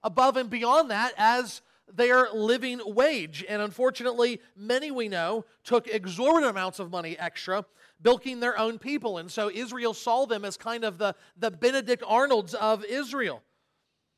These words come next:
And yet it was these tax collectors and sinners that were the people that flocked to Jesus. And he was glad to receive them, even when he was criticized for it.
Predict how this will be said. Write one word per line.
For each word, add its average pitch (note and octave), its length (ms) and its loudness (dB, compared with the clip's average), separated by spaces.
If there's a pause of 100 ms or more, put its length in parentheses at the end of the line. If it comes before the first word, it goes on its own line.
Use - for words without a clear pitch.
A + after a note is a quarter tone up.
(380)
And A3 200 -6
yet A3 300 0
it F#3+ 100 -4
was G#3+ 300 0
these A3 260 -10
tax - 440 -8
collectors F#3 840 -6
and F3 380 -12 (240)
sinners D#3 800 -10 (320)
that F3 100 -10
were F#3 120 -6
the E3 100 -12
people G3 480 -10
that E3 300 -10 (200)
flocked F3 720 -10
to D3 80 -20
Jesus. E3 640 -18 (440)
And E3 160 -16
he A3+ 360 -14
was F3+ 460 -4
glad F3+ 540 -6
to F#3 220 -10
receive F#3+ 540 -14
them, D#3+ 240 -8 (240)
even A#3 460 -4
when F#3+ 380 -4 (600)
he G#3+ 160 -6
was G#3 240 4
criticized A3+ 680 -2
for B2 200 -10
it. G#2 80 -20